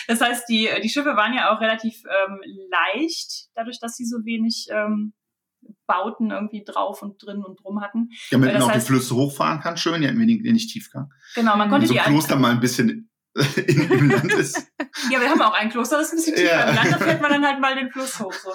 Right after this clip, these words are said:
Speaker 1: Ähm, und man konnte die halt auf, auf einen Strand tragen, ziehen, schieben,
Speaker 3: Ja.
Speaker 1: so. Und dann,
Speaker 2: Mhm.
Speaker 1: dann haben die, äh, Leute halt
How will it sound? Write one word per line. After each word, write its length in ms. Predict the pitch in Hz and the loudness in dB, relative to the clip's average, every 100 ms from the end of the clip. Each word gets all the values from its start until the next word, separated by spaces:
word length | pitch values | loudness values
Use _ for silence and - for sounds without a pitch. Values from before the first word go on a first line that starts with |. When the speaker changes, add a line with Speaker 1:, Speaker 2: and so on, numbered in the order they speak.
| - - - - | -10 -8 -8 -2
Speaker 1:
Ähm, 400 | 220 226 226 226 - | 2 4 4 0 -4
und 340 | 214 226 226 - - - | 0 2 2 -2 -12 -2
man 180 | 214 226 | -2 2
konnte 300 | 247 285 226 | 0 0 -2
die 240 | 240 233 | 0 0
halt 160 | 226 - | 0 0
auf, 220 | 196 - | -2 -2
auf 240 | - 196 | -4 0
einen 120 | 214 | 0
Strand 540 | 208 - 160 180 202 - _ | -2 -2 -2 -2 -6 -10 _
tragen, 360 | - 180 180 180 | -2 -2 -2 -6
ziehen, 640 | - 190 180 170 160 160 165 | -16 -18 -12 -10 -8 -8 -12
schieben, 560 | - 165 185 139 160 | -10 -6 -6 -6 -10
Speaker 3:
Ja. 20 | - | -14
Speaker 1:
so. 240 | - 143 | -12 -8
Und 100 | 147 | -6
dann, 180 | 170 160 160 | -2 -2 -2
Speaker 2:
Mhm. 200 | - - _ | -6 -14 _
Speaker 1:
dann 380 | 151 151 156 170 | -6 -6 -8 -10
haben 200 | 175 170 | -10 -10
die, 220 | 165 160 | -8 -8
äh, 140 | - | -6
Leute 520 | 160 151 156 165 156 156 _ | -4 -4 -4 -10 -12 -14 _
halt 180 | 165 165 | -16 -16